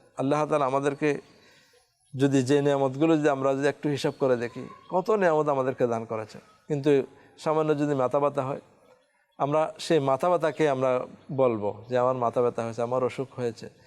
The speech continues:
আমার অমুক বিপদ এসেছে, আমার অ্যাক্সিডেন্ট হয়েছে। আমি যদি ব-, বলি কোনটা, আল্লাহ তাআলা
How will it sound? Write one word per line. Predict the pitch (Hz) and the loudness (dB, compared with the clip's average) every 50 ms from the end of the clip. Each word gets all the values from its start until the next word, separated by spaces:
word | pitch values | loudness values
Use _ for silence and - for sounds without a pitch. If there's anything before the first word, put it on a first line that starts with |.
| - - - - - - - | -20 -20 -20 -20 -14 -6 -2
আমার | 135 139 143 147 143 | 0 2 2 2 2
অমুক | 135 135 135 135 127 | 2 2 0 0 -2
বিপদ | 123 131 131 113 120 127 120 123 | 0 -2 -2 0 2 2 2 2
এসেছে, | 127 131 131 135 135 131 | 0 -2 -2 -2 -2 -2
আমার | 127 131 143 139 - | 0 0 0 -2 -2
অ্যাক্সিডেন্ট | - 147 135 - - - 143 143 147 143 135 | -2 -6 -6 -6 -4 -2 0 0 0 0 2
হয়েছে। | 135 127 123 117 123 120 - - _ _ _ _ - - - - - _ - _ _ - - _ _ - _ - - - _ _ _ - | 0 0 0 0 -4 -10 -12 -14 _ _ _ _ -20 -20 -20 -20 -20 _ -20 _ _ -20 -20 _ _ -20 _ -20 -20 -20 _ _ _ -4
আমি | 135 147 165 160 | 0 0 2 2
যদি | 165 165 156 156 | 2 2 2 2
ব-, | 131 139 143 - 139 | 2 0 0 -2 -4
বলি | 135 127 143 143 151 180 185 | -2 0 2 2 4 2 2
কোনটা, | 180 165 147 143 156 190 | 2 0 0 0 0 0
আল্লাহ | 175 156 147 156 156 156 | 2 2 2 0 0 0
তাআলা | 147 156 151 151 147 143 135 | 0 0 0 0 0 -2 -2